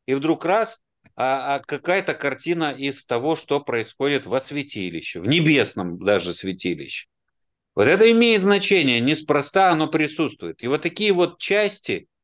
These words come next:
из служения в святилище, они э, что-то особенное Бог этим хочет передать. Вот интересно проследить в книге Откровения,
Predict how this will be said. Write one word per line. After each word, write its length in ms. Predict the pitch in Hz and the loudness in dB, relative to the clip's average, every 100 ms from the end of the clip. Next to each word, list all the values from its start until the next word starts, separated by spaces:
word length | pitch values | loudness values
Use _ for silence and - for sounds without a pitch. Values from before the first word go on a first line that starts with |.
| _ _ | _ _
из 140 | 120 110 | -12 -6
служения 460 | 151 143 196 180 | -4 2 2 2
в 60 | 160 | -2
святилище, 680 | - 143 165 208 185 - 135 | -4 -6 -4 -2 -2 0 -2
они 440 | 123 131 175 190 - _ - _ - | 0 -2 -4 -4 -10 _ -20 _ -8
э, 300 | 117 117 117 104 107 | -4 -2 -4 -10 -14
что-то 480 | - 160 185 175 | -4 0 0 0
особенное 600 | 139 - 185 175 156 143 | -2 0 0 0 0 -2
Бог 380 | 123 127 170 - | -2 0 -2 0
этим 360 | 143 156 156 120 | -4 -2 -6 -4
хочет 380 | 131 135 143 - | -4 -4 -6 -4
передать. 480 | 135 127 113 85 - _ _ _ _ | -4 -2 -2 -2 -6 _ _ _ _
Вот 140 | 123 139 | -6 -4
интересно 560 | 165 196 247 269 208 | -2 0 0 -2 -4
проследить 720 | 185 180 165 185 170 170 240 - | -4 -2 -4 -6 -8 -6 -8 -8
в 80 | |
книге 340 | - 175 175 165 | -4 -2 0 0
Откровения, 800 | 156 147 147 175 226 190 127 | 0 -2 -2 0 0 0 -2